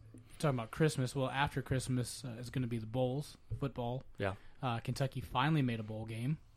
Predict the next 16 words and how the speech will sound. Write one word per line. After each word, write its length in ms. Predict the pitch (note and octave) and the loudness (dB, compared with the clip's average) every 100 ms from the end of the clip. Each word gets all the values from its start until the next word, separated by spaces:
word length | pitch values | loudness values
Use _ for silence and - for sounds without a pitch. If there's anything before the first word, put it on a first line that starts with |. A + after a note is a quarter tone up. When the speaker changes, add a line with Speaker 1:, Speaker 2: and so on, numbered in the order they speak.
| - | -2
Speaker 2:
Oh, 60 | - | 4
Speaker 1:
so 40 | A#2+ | 6
Speaker 2:
what, 100 | A#2+ | 6
Speaker 1:
I'm 360 | A#2 A#2 A#2 A#2+ | 4 0 -2 -4
really 200 | A2+ A2+ | -4 -4
excited 260 | - A#2+ A2+ | -6 -6 6
about 40 | |
Speaker 2:
what, 200 | C3 A2 | 6 8
Speaker 1:
that. 220 | C3 B2+ | 8 10
Speaker 2:
uh, 20 | A#2+ | 12
what 120 | A#2+ | 10
are 40 | |
they, 120 | A#2 A2+ | 8 4
what 160 | B2 | 6
are 100 | A#2 | 6
they? 120 | A2 | 4